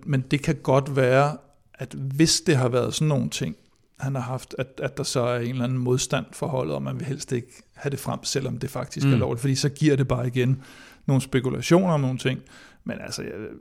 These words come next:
Speaker 1: jeg vil sige, det der med, at man tror, at han, han nærmest har, har rendt rundt med, med en kanyl eller et, øh, et, øh, blodtransfusionsapparat i baglommen, det, det er måske nok lige at tage den for vidt. Og, og, og så igen, tilbage til, til starten,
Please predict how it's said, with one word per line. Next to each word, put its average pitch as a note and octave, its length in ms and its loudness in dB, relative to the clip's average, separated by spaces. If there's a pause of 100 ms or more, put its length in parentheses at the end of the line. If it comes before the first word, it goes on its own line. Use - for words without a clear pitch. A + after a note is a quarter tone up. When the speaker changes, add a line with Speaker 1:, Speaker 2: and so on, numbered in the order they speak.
(100)
Speaker 1:
jeg F3 100 -14
vil E3+ 80 -14
sige, C3 200 -8
det B2+ 140 -2
der C3+ 120 6
med, B2 120 2
at A2+ 100 -2
man B2 120 -4
tror, - 280 -6
at B2 60 -4
han, C3 180 -4
han B2 180 -4
nærmest B2+ 380 -6
har, C3+ 220 -4
har C3 240 -2
rendt C#3 120 -4
rundt - 180 -4
med, C3+ 200 -2
med C3+ 140 -2
en C#3 100 -4
kanyl B2+ 400 -2
eller C3 180 -4
et, C3+ 260 -6
øh, C#3 320 -4
et, C#3 180 -8
øh, C#3+ 180 -4
blodtransfusionsapparat C3+ 1160 -4
i C#3+ 40 -6
baglommen, C3 480 -2
det, C3 240 -2
det C#3 60 0
er C3+ 40 2
måske C#3 260 -2
nok C3 200 -4
lige C3 160 -2
at C3 80 -6
tage D3 140 -6
den C3+ 100 -4
for C3+ 120 -4
vidt. C3 200 -6 (260)
Og, D#3 220 6
og, D#3 160 2
og C3 100 2
så - 120 8
igen, C3+ 360 6 (240)
tilbage C3+ 360 6
til, C3+ 320 2
til B2+ 160 -2
starten, E3 420 4